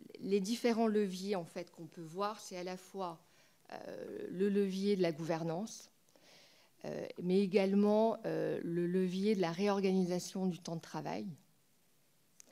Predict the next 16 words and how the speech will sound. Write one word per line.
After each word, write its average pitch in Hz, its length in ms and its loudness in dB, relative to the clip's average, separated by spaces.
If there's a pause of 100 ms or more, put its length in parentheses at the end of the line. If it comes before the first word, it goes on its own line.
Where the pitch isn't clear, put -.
(440)
qui - 120 -20
permettra 175 540 0
d'avoir, 170 560 -2 (140)
euh, 165 500 -6
forcément 180 640 -6
une 160 480 -6
neutralité 185 680 0
dans 175 140 -2
l'approche 156 440 -6
homme-femme. 160 520 -6 (720)
Et 170 80 -6
cela 180 320 -2
passe 180 320 -4
par 160 220 -6
les, 156 340 -4 (100)
euh, - 420 -10